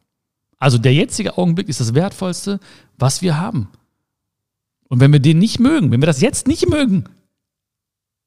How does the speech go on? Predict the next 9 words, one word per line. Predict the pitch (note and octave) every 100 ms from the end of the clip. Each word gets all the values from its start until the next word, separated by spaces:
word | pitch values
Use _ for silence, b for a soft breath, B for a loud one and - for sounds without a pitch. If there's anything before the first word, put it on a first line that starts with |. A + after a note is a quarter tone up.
| _ _ _ _ _
dann | D#3 D3+ D#3
mögen | D#3+ B3+ A3+
wir |
das | F3 - A#2
Wertvollste | A#3 - G3+ G3+ -
nicht, | E3 B3+ -
was | G#3
wir | F3+ F3 -
haben. | G4 C4+ G2